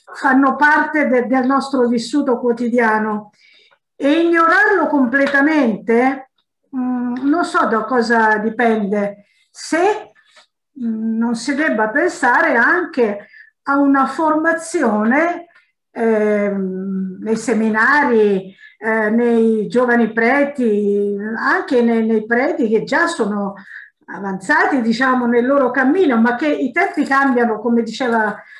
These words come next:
eh, Don Giampiero, no? Quindi bisogna sempre correre dietro alle cose che succedono.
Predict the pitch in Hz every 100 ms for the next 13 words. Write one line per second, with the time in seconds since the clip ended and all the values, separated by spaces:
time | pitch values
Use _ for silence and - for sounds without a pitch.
0 | - - 226 214 208 208 202 247 233 240
1 | 233 262 208 214 277 269 311 302 262 240
2 | 233 285 302 294 349 339 302 285 311 294
3 | 262 247 302 302 254 247 285 277 233 226
4 | 240 226 226 208 208 202